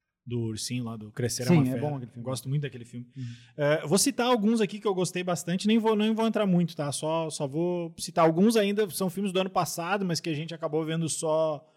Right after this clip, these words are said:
Speaker 1: só esse ano. O, o próprio vencedor do Oscar, né? O Coda.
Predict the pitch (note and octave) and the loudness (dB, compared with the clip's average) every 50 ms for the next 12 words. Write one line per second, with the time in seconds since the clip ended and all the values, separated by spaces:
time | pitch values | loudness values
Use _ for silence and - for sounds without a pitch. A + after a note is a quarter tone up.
0 | _ _ _ _ _ _ _ _ _ - - - E3 D#3 D#3 D#3+ D3+ - D#3+ C#3 | _ _ _ _ _ _ _ _ _ -10 -4 0 2 2 2 2 0 -2 -2 -2
1 | C#3 D3+ D#3+ F3+ F#3+ G3 F#3+ F#3+ F3+ D#3 D#3 D#3 D3+ D#3 D#3 D#3 D#3 D#3+ D#3+ - | 0 0 0 0 0 -2 -4 -4 -6 -6 -6 -6 -6 -8 -10 -10 -12 -16 -18 -20
2 | _ - F3+ G#3+ C4 B3+ B3 A3+ A3+ G#3+ A#3 G3+ G3+ G3 - F#3 E3+ F3+ F#3 F3+ | _ -6 -4 -4 0 2 4 4 4 4 4 4 4 4 2 2 2 2 2 4
3 | E3 D#3 E3+ F#3 - - F3 D3+ D3 D3 D3 C#3+ - C#3+ D3+ F3 G#3+ B3+ | 4 2 2 0 0 -2 -2 0 0 -2 -2 -4 -2 -2 0 0 0 -2